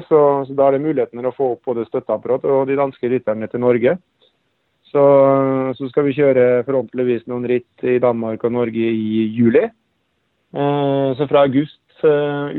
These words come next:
ut sesongen så har vi planer om å ha en base i Europa, hvor vi, hvor vi bor, og kjøre bil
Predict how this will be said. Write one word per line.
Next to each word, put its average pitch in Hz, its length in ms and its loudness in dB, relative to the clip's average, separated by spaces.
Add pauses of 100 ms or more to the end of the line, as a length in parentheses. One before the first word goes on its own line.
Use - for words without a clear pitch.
ut - 220 -8
sesongen 135 500 0
så 165 140 4
har 139 80 2
vi 131 180 4
planer 127 380 0
om 127 100 -8
å 131 60 -8
ha 120 80 -2 (100)
en 117 140 -6
base 123 340 -2
i 113 60 -6
Europa, 127 480 -4 (840)
hvor 139 240 0
vi, 131 140 4 (640)
hvor 123 160 -2
vi 127 80 0
bor, 160 400 0
og 147 380 2 (640)
kjøre 151 320 4
bil 135 320 -8